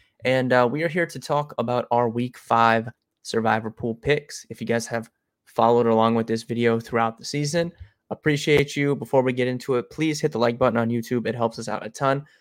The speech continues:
Subscribe to the channel. I believe we are just a few shy of six thousand subs here on our YouTube channel, and, uh, we would really appreciate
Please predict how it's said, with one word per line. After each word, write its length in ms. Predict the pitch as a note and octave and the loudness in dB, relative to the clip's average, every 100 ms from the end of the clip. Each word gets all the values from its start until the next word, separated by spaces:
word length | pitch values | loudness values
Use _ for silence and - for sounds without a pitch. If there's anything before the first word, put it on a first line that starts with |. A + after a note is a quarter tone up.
| _ _ | _ _
Subscribe 420 | - A#2 - C#3+ | -10 -8 2 2
to 60 | C3+ | 4
the 80 | A#2+ | -4
channel. 420 | - B2+ B2 B2 | 0 2 4 2
I 80 | A2+ | 2
believe 380 | A2+ B2 C#3 B2+ | 0 0 0 0
we 100 | A#2+ | 0
are 80 | |
just 180 | A#2 C3 | 2 0
a 140 | A2 A2+ | -4 -4
few 240 | - E3 | -6 -6
shy 320 | E3 C#3+ B2 | -2 4 4
of 100 | A2+ | 4
six 260 | - B2 - | 0 -6 -2
thousand 340 | A#2 A#2 A#2+ | 0 0 -4
subs 340 | A#2 A#2+ A2+ A2+ | -4 -2 -2 -2
here 180 | A#2 | -6
on 140 | - A2+ | -4 -4
our 80 | A2+ | -2
YouTube 360 | A#2 A2+ A2+ | -2 -4 -10
channel, 380 | - A#2 A2 A2+ _ _ _ _ | -6 -2 -2 -2 _ _ _ _
and, 280 | A2 A2 A2 | -2 0 0
uh, 80 | G#2+ | 0
we 120 | A#2+ | 0
would 100 | A#2 | 0
really 240 | B2+ A#2 | 0 2
appreciate 680 | A2+ - A#2+ - A#2 A2 | 0 0 -6 -4 -2 -2